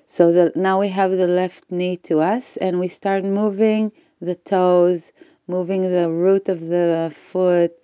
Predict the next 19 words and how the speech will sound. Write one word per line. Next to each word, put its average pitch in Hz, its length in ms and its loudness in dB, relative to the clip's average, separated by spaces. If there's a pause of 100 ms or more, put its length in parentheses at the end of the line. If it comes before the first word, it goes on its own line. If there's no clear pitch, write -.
(460)
starting 180 600 -4
to 170 260 -4
create 180 580 0
movement 180 1000 -2 (480)
in 165 240 -4
this 175 320 -4
edge. 185 280 2
It - 220 -4
connects 175 600 -4 (120)
to 170 120 -2
the 147 320 -2 (240)
pelvis. 170 500 0
It's - 200 -18
very 175 300 0
important 160 600 -4
for 151 180 -6
the 139 140 -6
back. 165 540 -6 (1400)
And 185 680 0